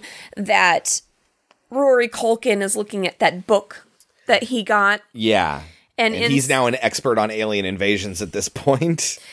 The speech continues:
Speaker 1: And inside the book, there's this picture of a farmhouse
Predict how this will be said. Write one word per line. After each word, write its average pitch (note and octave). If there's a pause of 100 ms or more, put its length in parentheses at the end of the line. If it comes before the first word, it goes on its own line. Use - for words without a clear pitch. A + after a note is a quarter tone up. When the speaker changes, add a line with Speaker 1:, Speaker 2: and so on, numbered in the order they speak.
(400)
Speaker 1:
And A3+
inside A#3
the G#3
book, G3+
there's F#3+
this F3
picture F3+ (220)
of A#3
a F#3+
farmhouse G3+